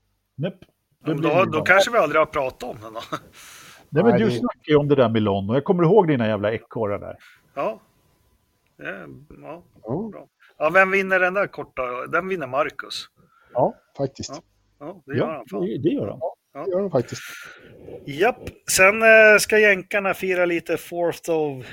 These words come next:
Speaker 2: July innan de beger sig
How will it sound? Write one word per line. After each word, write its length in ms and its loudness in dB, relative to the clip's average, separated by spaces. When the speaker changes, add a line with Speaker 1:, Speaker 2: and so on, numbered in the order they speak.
Speaker 2:
July 640 2
innan 280 -6
de 200 -8
beger 280 -2
sig 480 -8